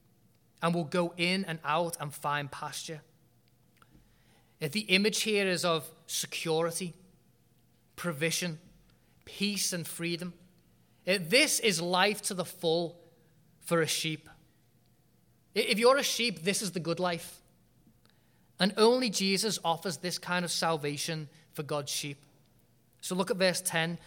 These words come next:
"The thief, however, comes only to steal and kill and destroy. Jesus, on the other hand, came so that the sheep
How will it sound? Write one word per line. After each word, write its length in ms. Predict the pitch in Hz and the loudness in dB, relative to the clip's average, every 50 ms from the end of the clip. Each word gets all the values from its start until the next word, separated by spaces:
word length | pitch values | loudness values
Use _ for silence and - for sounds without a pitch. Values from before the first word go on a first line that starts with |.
| - - - | -20 -8 0
"The 100 | - 175 | 0 0
thief, 460 | 165 170 - - 226 240 254 220 - - | 0 0 -2 0 0 2 2 0 -2 -2
however, 520 | - 190 185 175 165 156 147 151 151 147 - - - - - - - - _ | 0 0 2 4 2 2 2 2 0 -2 -4 -12 -20 -20 -20 -20 -20 -20 _
comes 260 | - - 175 175 160 - - | -4 -2 0 0 0 0 2
only 300 | 170 175 180 190 190 185 | 2 2 2 2 0 -2
to 140 | - 185 | -2 -2
steal 600 | 156 - - - - 160 156 151 151 151 143 139 135 - - - _ - - | -2 0 -2 -2 -2 -2 -2 -2 -2 -2 -4 -8 -12 -16 -20 -20 _ -14 -14
and 160 | 147 139 - | -14 -12 -12
kill 480 | - - - 156 151 147 147 143 131 - - _ _ _ _ _ | -12 -10 -6 -6 -4 -4 -6 -8 -10 -12 -20 _ _ _ _ _
and 140 | - 147 143 | -8 -8 -8
destroy. 560 | 135 135 - - - - 131 127 127 131 127 - _ _ _ - - - - | -4 -4 -4 -4 -4 -4 -8 -8 -8 -8 -10 -12 _ _ _ -20 -20 -12 -2
Jesus, 440 | - 175 214 247 262 226 247 240 190 | 2 4 6 6 6 4 2 2 2
on 120 | 220 214 | 2 2
the 80 | 196 185 | 2 2
other 120 | 175 170 | 2 2
hand, 380 | 151 170 170 165 165 165 160 - - - - - | 2 2 2 0 0 -2 -6 -8 -12 -20 -20 -12
came 260 | - - 180 180 175 | -4 0 0 0 0
so 140 | 170 - 180 | 0 -2 -4
that 120 | 160 156 151 | -6 -6 -8
the 120 | 160 151 | -6 -4
sheep 420 | - - - - 185 180 175 - | -2 -2 0 0 0 -2 -2 -4